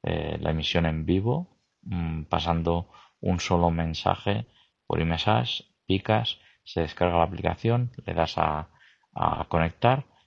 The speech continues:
y estés en cinco G o en, bueno, en cinco G, eh, tiene que tener un túnel V P N para el tema de la voz, eh, pero la verdad que va bastante bien esto. Así que bueno, ah, seguimos hablando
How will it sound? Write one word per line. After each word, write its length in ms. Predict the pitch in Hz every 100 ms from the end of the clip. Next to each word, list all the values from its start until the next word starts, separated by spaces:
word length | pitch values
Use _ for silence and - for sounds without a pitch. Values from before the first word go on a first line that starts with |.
| _
y 220 | - 90
estés 420 | 82 - - 85 85
en 160 | 85
cinco 320 | - 87 -
G 260 | - - 50
o 460 | 50 50 50 50 _ -
en, 360 | 85 80 - 98
bueno, 220 | 95 76
en 60 |
cinco 320 | - 98 98 -
G, 340 | - 104 110 _ _ _ _ -
eh, 300 | 92 85 82
tiene 180 | 90 87
que 120 | 87
tener 260 | 85 82 80
un 160 | 82
túnel 300 | 78 85 82
V 200 | 80 80
P 140 | 80 92
N 200 | 104 113
para 260 | - 80
el 60 | -
tema 260 | - 80 80
de 60 |
la 80 | 85
voz, 380 | 101 127 - - _ - - - _ -
eh, 580 | - 87 80 80 78 78 -
pero 180 | 78 78
la 100 | 78
verdad 300 | 78 78 80
que 360 | 80 - - - - -
va 320 | - - - -
bastante 520 | - - - 65 -
bien 180 | 50 50
esto. 260 | - - - _ _ - - - _ _ _
Así 280 | - 113 113
que 100 | 110
bueno, 280 | 123 139 107 - - _ _ _
ah, 880 | 95 90 87 85 82 82 80 - 82
seguimos 480 | - 92 90 90 85
hablando 600 | 85 85 85 78 76 -